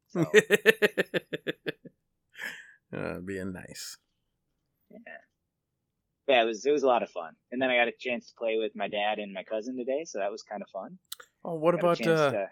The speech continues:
Speaker 1: the reason I say kinda fun, it, it was a lot of fun, but the reason I say kinda is 'cause I start-, I struggled at the beginning.
Speaker 2: Oh, God.
Speaker 1: So it wasn't, it wasn't as fun at the beginning. But it was still fun. It was just, it gets to me. <laughs>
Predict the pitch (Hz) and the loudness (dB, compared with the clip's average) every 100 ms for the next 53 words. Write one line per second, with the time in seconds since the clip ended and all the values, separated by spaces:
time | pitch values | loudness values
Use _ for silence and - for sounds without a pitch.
0 | _ _ _ _ _ _ _ - 160 180 | _ _ _ _ _ _ _ 0 4 6
1 | 190 175 175 151 143 156 165 165 170 180 | 6 4 2 4 2 4 2 2 4 4
2 | 190 180 185 160 156 156 156 - 104 95 | 6 8 8 6 4 6 4 0 -6 -6
3 | 101 131 156 147 131 117 - 117 107 95 | -8 -4 -2 -2 -2 -4 -6 -6 -4 -6
4 | 92 - 104 98 - 101 101 104 - 92 | -8 -12 -8 -8 -8 -8 -6 -6 -8 -10
5 | 87 90 90 _ 90 90 92 87 92 95 | -10 -10 -18 _ -18 _ -18 -14 -14 -14
6 | 104 107 104 104 98 90 - 104 98 92 | -14 -14 -14 -14 -14 -16 -12 -8 -8 -10
7 | 104 110 104 101 - 120 120 117 113 95 | -8 -8 -8 -10 -10 -10 -8 -6 -6 -8
8 | 92 - 92 90 90 85 85 85 82 82 | -10 -12 -14 -14 -14 -20 -18 -18 -18 -20
9 | 82 _ _ _ - - _ _ _ _ | -20 _ _ _ -20 -20 _ _ _ _
10 | - 170 254 - 185 139 95 - 123 117 | -6 4 4 6 4 4 2 -6 -2 -2
11 | 110 110 - _ _ _ _ _ _ _ | -2 -8 -10 _ _ _ _ _ _ _
12 | _ _ _ - 98 104 92 - 85 78 | _ _ _ -12 -10 -8 -8 -10 -20 -20
13 | - - _ _ - - 240 269 | -20 -20 _ _ -6 -4 -2 -2